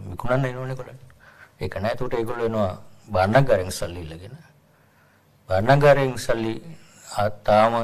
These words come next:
අවශ්‍ය කරන ෆිස්කල් පොලිසි හරියට ක්‍රියාත්මක කරලා නැතුණාම එහෙම ආදායමක් වියදමක් බැලන්ස් කරන්න බෑ. එතකොට ඒගොල්ලන්ට තියෙන එකම විදිය විදේශයෙන් ණය ගන්න කිසිම ක්‍රමයක් නෑ දැන්. කවුරුවත් ණය දෙන්නෙත් නෑ. එතකොට මහ බැංකුවෙන් ඉල්ලන සල්ලි. ඒක තමයි මේ තත්ත්වය. ඒ කියන්නේ මට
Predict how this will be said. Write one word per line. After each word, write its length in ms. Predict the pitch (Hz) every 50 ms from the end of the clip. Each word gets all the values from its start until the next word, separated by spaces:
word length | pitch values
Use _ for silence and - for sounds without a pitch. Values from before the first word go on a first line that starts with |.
| 127 147 - - - - -
අවශ්‍ය 340 | - 101 101 104 104 - -
කරන 200 | - 113 110 110
ෆිස්කල් 340 | 104 101 92 - - 110 110
පොලිසි 380 | 104 113 107 107 98 - - 98
හරියට 280 | 98 98 98 95 98
ක්‍රියාත්මක 360 | 98 101 98 92 95 98 90
කරලා 160 | 90 92 92 92
නැතුණාම 440 | 92 90 - 101 98 107 113 - 139 147 147 - - - - - - - - _ _ _
එහෙම 180 | - 95 110 113
ආදායමක් 500 | 113 110 110 104 107 110 107 107 107 104
වියදමක් 320 | - 101 101 95 101 98 95
බැලන්ස් 260 | 92 90 90 87 -
කරන්න 260 | - 101 90 87 90
බෑ. 120 | 117 127 127
එතකොට 220 | 123 131 131 120
ඒගොල්ලන්ට 420 | 117 110 107 110 113 110 110 107
තියෙන 200 | 104 123 120 117
එකම 200 | 104 - 113 113
විදිය 320 | 120 143 135 - 95 87 110 147 170 - - - - - - - _ _ _
විදේශයෙන් 360 | 104 98 107 117 110 123 120
ණය 140 | 117 113 113
ගන්න 220 | 107 117 110 104 98
කිසිම 240 | 101 98 - 104 98
ක්‍රමයක් 300 | - 98 92 87 82 82
නෑ 200 | 82 80 82 82
දැන්. 180 | 87 107 139 147 - _ _ _ _ _ _ _ _ -
කවුරුවත් 240 | - 101 98 92 90
ණය 140 | 85 85
දෙන්නෙත් 340 | 85 98 95 98 92 80 - -
නෑ. 160 | - - 143
එතකොට 300 | 143 127 123 127 127 - 170 190 - - - - _ _ _ _ _ _ _
මහ 100 | - 110
බැංකුවෙන් 380 | 117 113 123 120 131 - 156 151
ඉල්ලන 280 | 151 143 143 151 156 151
සල්ලි. 240 | - - 104 98 - - - - - - - - - _ _ _ - -
ඒක 180 | - - 104 101
තමයි 240 | 104 107 123 147 147
මේ 140 | 135 123 -
තත්ත්වය. 300 | 127 120 - - - 104
ඒ 80 | 95
කියන්නේ 220 | - 113 110 110 104
මට 180 | 107 110 104